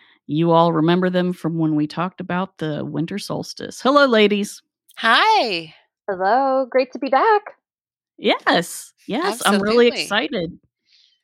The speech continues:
Speaker 1: So, spring. Is it springing where you are?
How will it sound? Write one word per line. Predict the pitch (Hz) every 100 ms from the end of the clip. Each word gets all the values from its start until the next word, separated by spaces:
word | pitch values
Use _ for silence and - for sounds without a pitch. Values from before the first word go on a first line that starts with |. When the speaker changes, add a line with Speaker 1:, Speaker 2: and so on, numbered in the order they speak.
| _ _ _
Speaker 1:
So, | - - 370 453 240 147 - _
spring. | - - - 302 415 339 170 165 _ _ _
Is | 208 220
it | 233
springing | - 247 285 320 254
where | 185 160
you | 156 147
are? | 143 135 -